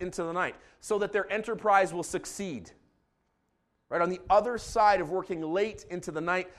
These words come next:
lies success for your enterprise. Last example. Why would anybody learn to submit in their marital relationship? It's uncomfortable, right? Nobody likes to do it. It's one of the least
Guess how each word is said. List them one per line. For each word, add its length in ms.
lies 520
success 760
for 120
your 160
enterprise. 580
Last 320
example. 420
Why 180
would 220
anybody 580
learn 300
to 100
submit 720
in 100
their 180
marital 380
relationship? 640
It's 120
uncomfortable, 460
right? 180
Nobody 420
likes 260
to 100
do 200
it. 100
It's 100
one 120
of 60
the 60
least 720